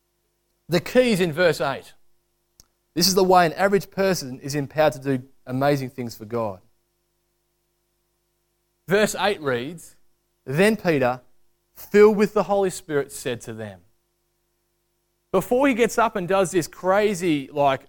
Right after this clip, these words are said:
"I don't care if I die" kind of courage thing, he's filled with the Spirit and he speaks. Being surrendered to Jesus, being filled with the Holy Spirit is the way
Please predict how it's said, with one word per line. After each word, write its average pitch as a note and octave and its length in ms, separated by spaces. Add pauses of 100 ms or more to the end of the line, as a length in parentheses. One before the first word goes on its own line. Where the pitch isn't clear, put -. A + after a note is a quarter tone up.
"I E3 100
don't G3 160
care F3 140
if D3+ 60
I D#3 60
die" D3+ 300
kind D3+ 300
of A#2 100
courage E3 360
thing, A#2 380 (920)
he's B2+ 200
filled E3 240
with C#3+ 100
the A#2+ 80
Spirit F#2+ 440 (920)
and A2 100
he G#2 80
speaks. - 540 (1400)
Being C#3+ 240
surrendered C#3+ 480
to C3+ 100
Jesus, B2+ 460
being C#3 260
filled F3+ 500
with D#3+ 140
the C#3+ 80
Holy D#3 260
Spirit D3 440
is D3+ 100
the F3 80
way D#3 260